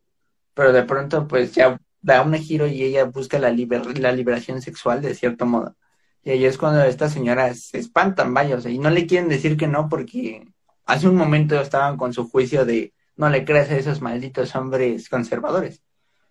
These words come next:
Ahora, pues, tratan de apegarse, vaya. Entonces, pues, bueno, es una reacción interesante, porque cambia los papeles de una manera, pues,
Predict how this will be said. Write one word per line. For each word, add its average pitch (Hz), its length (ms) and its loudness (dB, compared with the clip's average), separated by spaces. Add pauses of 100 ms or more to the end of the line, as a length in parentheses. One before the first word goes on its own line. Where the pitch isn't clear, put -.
(260)
Ahora, 127 960 4 (580)
pues, 120 220 -6
tratan 160 460 0
de 117 320 -2 (400)
apegarse, 123 640 0
vaya. 117 400 -4 (1500)
Entonces, 120 920 -4 (400)
pues, 165 120 -6
bueno, 185 220 2
es 165 300 0
una 220 140 2
reacción 165 300 0
interesante, 127 600 -2
porque 123 300 -4
cambia 160 240 2
los 165 160 4
papeles - 580 -4 (400)
de 131 120 -6
una 131 180 -2
manera, 117 640 -2 (760)
pues, 175 560 -2